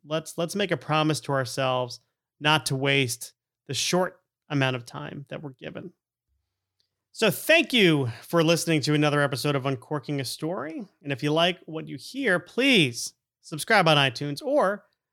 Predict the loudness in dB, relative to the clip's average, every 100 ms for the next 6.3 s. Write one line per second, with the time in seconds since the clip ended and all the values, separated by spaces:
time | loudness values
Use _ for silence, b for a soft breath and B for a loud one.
0 | _ 0 2 2 0 0 -4 -6 -8 -8
1 | -10 -12 -16 -14 -18 -8 -2 -2 0 0
2 | 0 -2 -4 -6 -4 -4 -4 -6 -4 -6
3 | -6 -8 -2 0 2 2 0 -6 _ _
4 | _ _ -6 0 0 0 -6 -6 -8 -8
5 | -10 -8 -10 -10 -8 -4 -4 -4 -6 -6
6 | -8 -12 -18